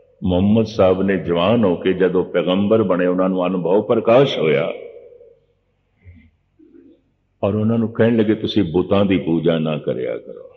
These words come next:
वो मूर्ति पूजदे सन। आखिरी समय तक अबू तालब मूर्ति दी पूजा करदा रहा, मुहम्मद साहब दी गल नहीं मनी।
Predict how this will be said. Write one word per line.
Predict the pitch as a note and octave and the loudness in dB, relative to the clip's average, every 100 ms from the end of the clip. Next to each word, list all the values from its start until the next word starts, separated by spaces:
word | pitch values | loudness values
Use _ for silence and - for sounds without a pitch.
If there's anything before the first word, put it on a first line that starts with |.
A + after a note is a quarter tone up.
| _ _ _ _ _ _ _ _ | _ _ _ _ _ _ _ _
वो | A#2 | 0
मूर्ति | A2 A2+ A2 A2 | 4 4 2 0
पूजदे | D2 D2+ C2 C#2 | 0 -6 -6 -10
सन। | - - - _ _ _ _ _ _ _ _ _ _ _ _ _ _ _ _ _ _ _ _ _ _ _ A2 | -12 -18 -20 _ _ _ _ _ _ _ _ _ _ _ _ _ _ _ _ _ _ _ _ _ _ _ 0
आखिरी | A2 - B2 A#2+ | 0 2 0 0
समय | - - A2 C3+ C3 | -2 0 2 4 2
तक | G#2 - - | -2 -2 -4
अबू | G2+ A2 | 0 0
तालब | G2+ F2 F2 F#2+ | 2 0 2 2
मूर्ति | F#2 F2+ F2+ E2+ F#2 | 0 -2 -2 -2 -4
दी | E2 | -4
पूजा | D#2 D2 C#2+ C#2 | -6 -6 -4 -6
करदा | - C#2 - | -4 -8 -8
रहा, | B1+ - - - _ _ _ _ - | -16 -18 -20 -20 _ _ _ _ -6
मुहम्मद | F2+ G2+ G#2 | 0 2 2
साहब | E2+ F2 D#2+ E2+ | 0 0 0 0
दी | D2+ | -2
गल | D#2 | -2
नहीं | C#2+ C#2+ B1 | -4 -8 -12
मनी। | - - | -16 -20